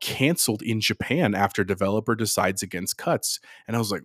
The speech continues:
"What are you talking about? This game comes out in literally, like, a month and a half. How could you be canceling it?" And so what happens is, and this is from the article,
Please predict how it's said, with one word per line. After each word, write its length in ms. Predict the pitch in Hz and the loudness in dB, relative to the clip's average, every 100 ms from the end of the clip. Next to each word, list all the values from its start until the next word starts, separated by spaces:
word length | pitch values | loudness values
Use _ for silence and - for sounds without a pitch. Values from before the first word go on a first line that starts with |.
| - | -12
"What 260 | - 143 | -4 2
are 60 | 277 | 2
you 180 | 107 101 | 2 -2
talking 300 | - 180 170 | 2 2 4
about? 160 | 101 | 2
This 140 | 107 101 | 0 0
game 240 | 127 190 | 2 2
comes 260 | 143 101 104 | 2 2 2
out 160 | 95 | 0
in 80 | 95 | -2
literally, 420 | 95 113 165 104 | 0 2 4 4
like, 220 | 95 98 | 2 -2
a 60 | 95 | -2
month 260 | 101 110 107 | 0 0 0
and 80 | |
a 60 | 98 | 0
half. 420 | 98 127 110 - - - - - _ | 2 4 2 0 -14 -20 -20 -20 _
How 140 | - 127 | 4 4
could 220 | 135 117 | 4 0
you 60 | 101 | -2
be 60 | |
canceling 440 | - 147 170 110 98 | 2 4 4 2 2
it?" 140 | 95 | 0
And 120 | 104 | 0
so 380 | - 110 101 87 - _ | 2 4 4 0 -10 _
what 120 | 110 | 0
happens 400 | 107 170 202 123 | 4 4 4 4
is, 140 | 104 98 | 0 2
and 80 | 113 | 2
this 60 | |
is 40 | - | 2
from 140 | 107 | 0
the 100 | 98 | 2
article, 420 | 107 113 101 92 | 6 6 4 0